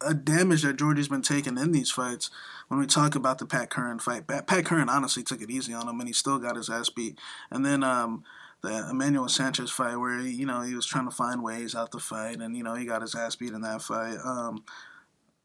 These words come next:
uh, who did he just fight recently? Oh, yeah, the Daniel Pineda fight.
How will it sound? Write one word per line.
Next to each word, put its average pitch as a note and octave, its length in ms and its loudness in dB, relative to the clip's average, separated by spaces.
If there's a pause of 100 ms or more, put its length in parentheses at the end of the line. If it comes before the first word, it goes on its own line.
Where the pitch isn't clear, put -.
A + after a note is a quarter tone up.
(160)
uh, A#2 580 2 (1400)
who D#3 100 -2
did C3+ 60 -2
he A2+ 40 -6
just G#2 160 -6
fight A2+ 200 -4
recently? A2 320 -4 (200)
Oh, F3+ 60 12
yeah, F3+ 100 12
the D#3+ 140 10
Daniel G3 260 8
Pineda G#3+ 360 4
fight. B2+ 260 2